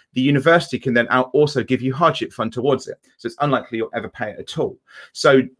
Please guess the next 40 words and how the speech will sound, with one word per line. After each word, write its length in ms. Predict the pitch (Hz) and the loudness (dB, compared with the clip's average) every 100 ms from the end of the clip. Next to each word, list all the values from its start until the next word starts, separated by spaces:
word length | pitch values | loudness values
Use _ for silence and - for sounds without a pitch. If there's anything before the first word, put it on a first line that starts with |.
| - | 0
um, 220 | 127 127 | 4 2
depending 320 | - 151 135 | 0 -2 0
on 100 | 120 | 2
that, 240 | 123 104 | 0 2
that's, 360 | 123 143 - - | 0 0 -4 -14
that's 280 | - 151 - | -2 -2 0
just 180 | 156 147 | -6 -2
the 100 | 143 | 0
initial 340 | 143 131 139 | 0 2 0
kind 240 | 135 127 | 2 2
of, 180 | 123 113 | 2 2
there 140 | 123 110 | 0 0
is 100 | 113 | -2
an 80 | |
issue. 400 | 139 143 - - - - - 127 | -4 -6 -8 -14 -18 -20 -18 -12
But 500 | 123 147 - - - | 4 4 4 -4 -16
you'll 240 | 135 127 151 | -6 -2 0
get 180 | 208 | 0
refer-, 200 | 190 147 | 0 -4
if 80 | 156 | -4
you 80 | 165 | -2
go 60 | 220 | -4
and 100 | 196 | -4
see 160 | 170 | -4
your 100 | 151 | -4
G 220 | 131 139 | -2 -4
P, 360 | 131 165 104 - | -2 -4 -4 -8
you'll 180 | 113 135 | -6 -4
get 220 | 135 175 | -2 -2
referred, 500 | 135 - 127 101 98 - - | -4 -4 -2 -2 -4 -10 -2
um, 420 | 120 110 107 85 _ _ _ _ _ _ | 0 0 -2 -8 _ _ _ _ _ _
if, 80 | - | -18
if 160 | 123 131 | -10 0
they 140 | 143 | 0
think 160 | 135 120 | 0 -4
there's 160 | 113 | -4
a 40 | 113 | -2
mental 280 | 117 117 117 | -2 -2 0
health 240 | 139 120 | 0 0
issue, 280 | 98 95 | -6 -6